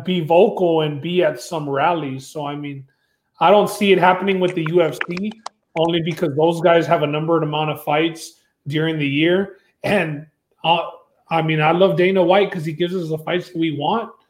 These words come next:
But I could see him being a dude who's like, "All right, interim title then. If this dude doesn't wanna fight for this region,"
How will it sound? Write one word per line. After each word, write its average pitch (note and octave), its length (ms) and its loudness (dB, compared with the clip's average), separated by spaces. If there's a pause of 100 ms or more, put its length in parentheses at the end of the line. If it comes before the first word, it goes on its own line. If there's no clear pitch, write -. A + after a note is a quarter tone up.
(1500)
But E3+ 100 0
I D3+ 120 2
could D#3 180 0
see F3 160 -2
him E3 240 0
being D3 280 -2
a C3+ 40 0
dude C#3 320 0
who's C3 220 -6
like, C3+ 200 0
"All C#3 120 4
right, D#3+ 280 2
interim C#3+ 400 -4
title D3+ 300 -4
then. A#2+ 260 -12
If B2 120 -10
this C3+ 260 -6
dude D3 140 -6
doesn't D3 260 -2
wanna C#3 220 -4
fight D3 260 -4
for C#3 100 -2
this C#3+ 300 -4
region," D#3+ 380 -2